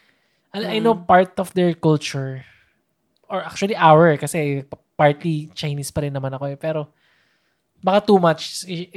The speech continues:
Speaker 1: is too much kasi hindi natin alam ano ba yung next na virus, ano ba yung next pandemic or bacteria, ano ba yung virus, bacteria, virus, no?
Speaker 2: Virus.
Speaker 1: So, hindi natin alam kung ano yung next. Hopefully, maging okay na.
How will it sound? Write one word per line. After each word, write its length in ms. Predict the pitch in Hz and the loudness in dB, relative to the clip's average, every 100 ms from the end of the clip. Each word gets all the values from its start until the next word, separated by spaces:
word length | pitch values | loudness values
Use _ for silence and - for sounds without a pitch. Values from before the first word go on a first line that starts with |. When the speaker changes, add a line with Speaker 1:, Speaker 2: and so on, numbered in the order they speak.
| 202 | -2
Speaker 1:
is 220 | 156 - | -2 -4
too 160 | 170 143 | -6 -6
much 200 | 135 - | -6 -8
kasi 220 | 170 196 | -8 -6
hindi 160 | 175 | -4
natin 240 | 170 160 165 | -4 -4 -6
alam 240 | 147 143 | -6 -8
ano 260 | - 202 196 | -6 -4 0
ba 100 | 190 | 0
yung 100 | 165 | 0
next 240 | 156 - | -4 -6
na 100 | - | -6
virus, 540 | 143 139 123 120 - - | -4 -6 -8 -14 -18 -12
ano 180 | 185 185 | -6 -2
ba 100 | 190 | -2
yung 100 | 175 | -2
next 260 | 160 - - 165 | -4 -6 -10 -10
pandemic 580 | - 160 151 139 139 131 | -4 -4 -2 -4 -4 -10
or 120 | 156 147 | -6 -4
bacteria, 420 | 143 _ 143 139 | -4 _ -10 -10
ano 200 | 175 233 | -12 -6
ba 100 | 202 | -6
yung 140 | 147 143 | -2 0
virus, 220 | 160 196 | 0 -4
bacteria, 460 | 147 - 139 131 127 | -14 -14 -14 -14 -10
virus, 460 | 139 139 143 139 | -6 -6 -8 -12
no? 100 | 131 | -16
Speaker 2:
Virus. 540 | 156 170 156 151 151 - | -14 -12 -12 -12 -16 -18
Speaker 1:
So, 140 | - | -8
hindi 200 | 185 185 | -6 -2
natin 280 | 185 175 180 | 0 0 -2
alam 240 | 160 143 143 | -4 -6 -6
kung 180 | 151 | -10
ano 80 | 139 | -10
yung 140 | 131 127 | -12 -16
next. 380 | 120 - - _ | -18 -20 -20 _
Hopefully, 540 | 214 208 - 240 233 | -6 -6 -4 -2 0
maging 260 | 226 208 214 | -2 -6 -4
okay 300 | 180 170 180 | -2 -2 -4
na. 320 | 156 143 170 | -6 -6 -10